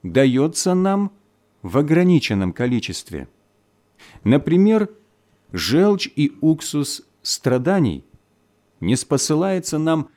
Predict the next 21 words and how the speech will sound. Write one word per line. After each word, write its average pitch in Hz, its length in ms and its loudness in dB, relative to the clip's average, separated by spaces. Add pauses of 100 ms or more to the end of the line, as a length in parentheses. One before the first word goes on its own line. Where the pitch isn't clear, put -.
(180)
в - 120 -20
таких 143 460 -2
точных 131 600 0
порциях, 101 720 -6 (680)
что - 240 0
мы 214 160 4
просто 190 420 0
не 151 160 2
можем 170 400 2
проглотить 135 800 -2
ни 139 220 0
одной 165 480 2
лишней 139 460 0
капли. 82 540 -8 (2000)
Но 98 160 0
соль, 208 380 0 (880)
соль 131 380 0
благодати, 104 800 -4 (720)
даётся 147 720 0
без 120 480 -6
ограничений. 95 880 -2